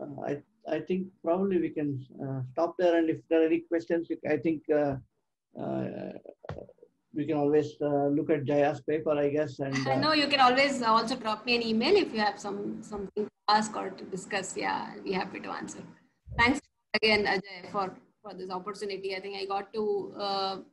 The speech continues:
Speaker 2: meet and talk to certain people that I haven't, uh, interacted with. So it's, it's a new audience. So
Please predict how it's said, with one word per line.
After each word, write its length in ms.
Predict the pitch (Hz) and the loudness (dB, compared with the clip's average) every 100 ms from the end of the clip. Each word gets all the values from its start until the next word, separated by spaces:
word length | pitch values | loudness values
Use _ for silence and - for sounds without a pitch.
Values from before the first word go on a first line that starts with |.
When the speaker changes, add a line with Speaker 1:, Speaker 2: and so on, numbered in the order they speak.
| _ _ | _ _
Speaker 2:
meet 240 | 214 226 226 | -8 -6 -4
and 100 | 220 | -2
talk 220 | 226 226 | -2 0
to 60 | 247 | 2
certain 260 | 240 233 233 | 4 4 2
people 280 | 240 247 226 | 2 2 4
that 140 | 208 | 6
I 100 | 202 202 | 6 6
haven't, 380 | 202 214 214 202 | 4 4 2 0
uh, 280 | 180 185 - | -4 -6 -4
interacted 580 | 185 185 202 196 226 208 | -2 2 2 2 0 -2
with. 200 | 190 175 175 - | -2 -4 -6 -12
So 160 | 202 | -12
it's, 160 | 190 185 | -10 -10
it's 180 | 185 196 | -8 -2
a 60 | |
new 240 | 190 202 202 | 0 2 4
audience. 500 | 196 190 185 175 190 | 4 4 4 2 -2
So 140 | 185 | -10